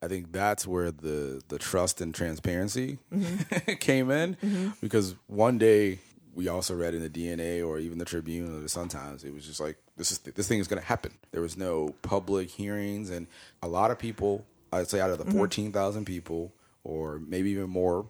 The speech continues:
Speaker 1: 'cause it, there might be some people that, that live in the surrounding wards that want some
Speaker 2: Mm-hmm.
Speaker 1: feedback. A lot of people don't go, but the
Speaker 2: Mm-hmm.
Speaker 1: people that do go are
Speaker 2: Mm-hmm.
Speaker 1: really hardcore.
Speaker 2: Mm-hmm.
Speaker 1: All these folks that belong to all these neighborhood
Speaker 2: Yeah,
Speaker 1: associations
Speaker 2: yeah.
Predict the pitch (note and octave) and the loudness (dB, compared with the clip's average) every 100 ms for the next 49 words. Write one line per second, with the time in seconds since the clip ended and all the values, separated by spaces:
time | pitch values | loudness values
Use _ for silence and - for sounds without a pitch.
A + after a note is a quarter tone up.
0 | - E2+ D#2 - D#2 E2 F2 F2 E2+ E2 | -10 -10 -8 -10 -10 -6 -4 -4 -4 -4
1 | E2 F2 F2+ F2 E2 D#2 - - F#2 D2+ | -4 -4 -4 0 0 -2 -10 -10 -4 -2
2 | F2 G2 F#2+ F2 - E2+ E2+ F#2+ F#2+ F2 | 2 2 2 -2 -2 0 0 0 -2 -4
3 | F2+ F2 E2+ E2 F#2+ F#2 E2+ D#2+ D#2+ D#2 | -4 -4 -6 0 2 4 2 -2 -4 -2
4 | E2 - - D#2+ D#2 - D#2+ A#2 C3+ D3 | -4 -4 -8 -8 -8 -4 -2 2 2 2
5 | - _ _ _ _ _ _ A2+ C3 E3+ | -2 _ _ _ _ _ _ 4 8 8
6 | B2+ A2 G2+ G2 F2+ D#2+ - - F#2 F#3 | 6 4 6 6 6 0 -8 -6 -4 0
7 | D3+ B2 G2 F2 E2+ G2+ C3 C#3+ - E3+ | 2 2 2 2 2 0 2 0 -2 -6
8 | F#2+ F#2 F2+ D2+ E2+ D2+ - - C2+ - | -2 -2 0 -2 -4 -4 -8 -10 -10 -10
9 | F3 F3+ D#3+ F#2 G#2 G2+ G#2 F#2+ - E2 | -6 -2 0 2 0 0 -2 -2 -4 -6
10 | - F2 E2 D2+ F2 F2 F2 D#2+ E2 F2 | -2 -2 -2 -2 -2 -4 -6 -6 -6 -4
11 | G2 G2 G2+ G#2 G2+ C#3+ - A#2 A#2 E3+ | -4 -2 -2 -2 0 -2 -2 -4 -8 -8
12 | D#3 | -8